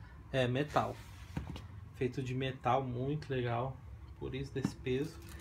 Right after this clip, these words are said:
Ele vem com duas cabeças. A cabeça do Wade aqui, doidão. Maluquete do chiclete.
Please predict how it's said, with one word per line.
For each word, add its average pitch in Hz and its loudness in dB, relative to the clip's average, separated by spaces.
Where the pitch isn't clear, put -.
Ele 175 6
vem 196 4
com 190 4
duas 208 2
cabeças. - 4
A 147 0
cabeça 139 2
do 143 2
Wade 135 2
aqui, 131 0
doidão. 127 4
Maluquete 117 2
do 127 -2
chiclete. 127 -2